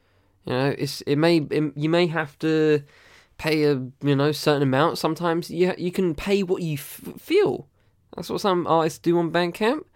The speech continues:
But the thing is, is to buy it. And main,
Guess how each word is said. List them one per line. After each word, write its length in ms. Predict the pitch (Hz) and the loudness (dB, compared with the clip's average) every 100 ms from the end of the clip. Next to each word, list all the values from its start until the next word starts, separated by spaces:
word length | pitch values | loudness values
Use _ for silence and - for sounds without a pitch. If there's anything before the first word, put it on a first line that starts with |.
| _ _ _ - | _ _ _ -2
But 240 | 175 - | 0 0
the 160 | 165 165 | -4 -4
thing 260 | - 180 | 2 2
is, 200 | 160 156 156 | 2 0 -2
is 160 | 143 | -2
to 60 | 147 | -2
buy 240 | 139 117 | 0 0
it. 200 | 90 - - _ _ _ _ _ _ - - _ - | -2 -8 -16 _ _ _ _ _ _ -20 -20 _ -6
And 520 | 131 143 139 135 - - - - | 0 2 2 -2 -6 -20 -20 -6
main, 300 | 156 175 | 0 2